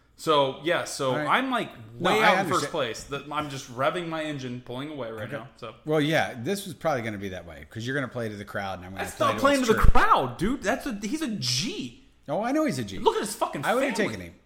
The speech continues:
Speaker 2: I was gonna take
Speaker 1: The
Speaker 2: him.
Speaker 1: craziest thing, though, is how the life, that, that family tried to be so perfect, and
Speaker 2: But
Speaker 1: the guy they wanted to be president died in World War One.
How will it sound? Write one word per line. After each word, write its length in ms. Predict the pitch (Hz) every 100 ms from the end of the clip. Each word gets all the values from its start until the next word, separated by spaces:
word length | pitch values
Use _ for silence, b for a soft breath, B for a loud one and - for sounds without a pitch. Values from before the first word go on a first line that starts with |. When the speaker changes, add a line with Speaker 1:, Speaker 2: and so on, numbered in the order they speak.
| _
Speaker 2:
I 80 | 156
was 220 | 190 202
gonna 220 | 214 220 196
take 260 | 196 170
Speaker 1:
The 80 | 175
Speaker 2:
him. 60 | -
Speaker 1:
craziest 540 | - 147 131 123 -
thing, 240 | 156 202
though, 240 | 143 104 101
is 280 | 101 - - _ _ _ _ _ _ _ -
how 280 | 135 143 139
the 240 | 139 135
life, 400 | 127 135 139 139 123
that, 200 | 131 123
that 220 | 131 -
family 260 | 151 180 131
tried 140 | 135
to 60 | 120
be 80 | 117
so 240 | - 127
perfect, 400 | - 180 185 -
and 40 | 123
Speaker 2:
But 40 |
Speaker 1:
the 60 | 120
guy 240 | 127 139
they 100 | 135
wanted 240 | 120 139
to 60 | 139
be 100 | 127
president 540 | - 160 185 135 110 104
died 300 | 131 165 143
in 100 | 127
World 240 | 123 117
War 160 | 113 107
One. 380 | 104 151 180